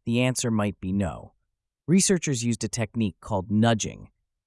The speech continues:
which is all about subtly encouraging beneficial behaviors. In this case, they were trying to nudge people towards plant-based options. They tested this by placing vegan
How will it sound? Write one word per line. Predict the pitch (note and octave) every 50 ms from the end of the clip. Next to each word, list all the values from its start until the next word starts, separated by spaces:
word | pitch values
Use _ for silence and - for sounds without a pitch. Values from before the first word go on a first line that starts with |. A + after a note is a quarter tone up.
| _ -
which | B2+ B2+ -
is | B2+ A#2 C#3+
all | C#3+ E3+ F3+
about | F3+ D#3 D3+ C#3 - -
subtly | - - - - - D#3+ D3 D3 D#3+ D#3+ D#3 C#3+
encouraging | C3 B2 A2 - - B2+ A#2 A2 G2+ - F2 E2+ F2
beneficial | - G2+ G2+ G2+ F#2+ - G#2 G2 - F#2+
behaviors. | E2 - E2 F#2 A2 A2 G#2 F2+ - - - - - - - _ _ _ _ _ _ _ _ _ _
In | - C3 C3+
this | D#3 F3 -
case, | - - - - - - - - _ _
they | - A#2+
were | A#2 A#2+
trying | - - C#3+ C3+ C3
to | A2+ -
nudge | A#2+ B2 A#2+ B2 C3 D3 D3+ C3 -
people | - - E2 - - - E2
towards | - - - G#2+ G2+ G2
plant-based | - - - - B2+ A#2+ G2 - - G#2 F#2+ F#2 -
options. | A2+ G#2+ G#2+ - - - - - - - - - _ _ _ _ _ _ _ _ _ _ _ -
They | A#2 A2+
tested | - - F3 F3+ E3+ - - A#2 F2
this | - - F#2 - -
by | - - G#2 G#2+
placing | G#2 - - B2 A2+ - - G#2+ G2+ F#2+
vegan | F#2+ A#2 C3 C#3 C3+ C#3+ C#3+ D3 D3